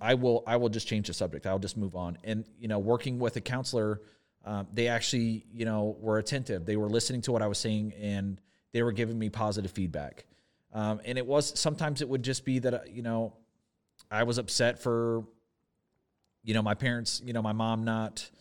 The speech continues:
wanting to talk to me, or she was too busy to talk to me, or the fact that it was another Thanksgiving and another Christmas that I was missing out on. It was another birthday that I was locked up. Um, y-, you know, just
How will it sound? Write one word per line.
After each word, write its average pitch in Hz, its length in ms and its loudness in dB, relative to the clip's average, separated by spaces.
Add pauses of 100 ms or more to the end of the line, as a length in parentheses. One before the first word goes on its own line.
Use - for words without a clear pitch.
(240)
wanting 120 220 0
to 113 100 -4
talk 107 260 0
to - 100 -4
me, 90 160 -2
or 95 200 -2
she - 160 -4
was 113 160 -2
too - 120 -2
busy 117 280 0
to 101 100 -2
talk 92 260 -4
to 95 120 -6
me, 92 240 -2
or 98 400 -2 (300)
the 110 60 -6
fact 110 280 0
that 113 100 0
it 104 60 -2
was 107 180 -4
another 113 320 0
Thanksgiving 107 600 -2
and 101 80 0
another 107 240 -2
Christmas 110 420 -4
that 107 120 -2
I 104 60 0
was 98 140 -2
missing 107 300 -2
out 98 160 -2
on. 87 260 -4 (280)
It 107 40 -6
was 110 140 -2
another 117 220 2
birthday 110 380 0
that 101 140 -2
I 101 60 2
was 95 160 -2
locked 95 280 -2
up. 87 300 -2 (420)
Um, 101 420 -2
y-, 113 140 -18
you 131 100 -4
know, 117 100 2
just 131 360 -2